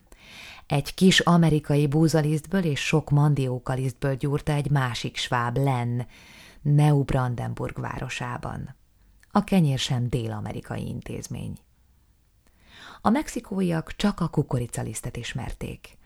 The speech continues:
Ebből sodorják, lapítják ma is a kenyeret, s minden mást pótló tortillákat.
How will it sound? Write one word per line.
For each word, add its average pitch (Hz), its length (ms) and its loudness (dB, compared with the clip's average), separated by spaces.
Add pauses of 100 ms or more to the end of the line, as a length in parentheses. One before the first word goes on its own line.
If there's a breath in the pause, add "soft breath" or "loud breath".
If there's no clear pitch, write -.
(100)
Ebből 135 340 0
sodorják, 131 800 0
lapítják 131 680 -2
ma 151 120 6
is 143 140 0
a 127 100 -2
kenyeret, 123 540 -2
s - 80 0
minden 139 320 4
mást 120 440 -2
pótló 120 460 -4
tortillákat. - 1040 -8